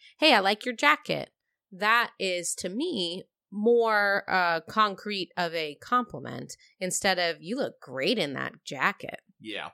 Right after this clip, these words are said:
Speaker 1: That would be more of a flirt because you're complimenting the person wearing it.
Speaker 2: Which is the thing, whenever I see videos, or it happens in real life,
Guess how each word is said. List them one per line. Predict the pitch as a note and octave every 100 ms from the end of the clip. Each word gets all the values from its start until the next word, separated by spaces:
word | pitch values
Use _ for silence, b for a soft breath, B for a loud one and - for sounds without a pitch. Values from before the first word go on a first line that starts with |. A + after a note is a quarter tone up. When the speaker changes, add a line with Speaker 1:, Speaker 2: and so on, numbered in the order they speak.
| _
Speaker 1:
That | E3 G3+ A3 G#3
would | F3+ E3
be | F3
more | E3+ E3 D#3
of | D3
a | C#3+
flirt | - F#3+ E3+ - -
because | E3 F#3 E3
you're | E3 D#3+
complimenting | - F#3+ F#3+ F3+ D#3+ D#3
the | -
person | - C4 B3 - F3+ D3 C#3+ D3
wearing | D#3+ D#3+ D3 A#2 A2+ E2+
it. | - _ _ b b
Speaker 2:
Which | C#3 D#3+
is | D#3+ C3+
the | D3+
thing, | E3+ C3+
whenever | C#3 D#3
I | D3
see | - C#3+ B2 A#2 G2+
videos, | B2 B2 A2+ G#2+ G2 -
or | G2 F#2
it | F2+
happens | G2+ F2+ F#2 F2+
in | F2+
real | A2 B2+ A2+
life, | F2+ E2+ -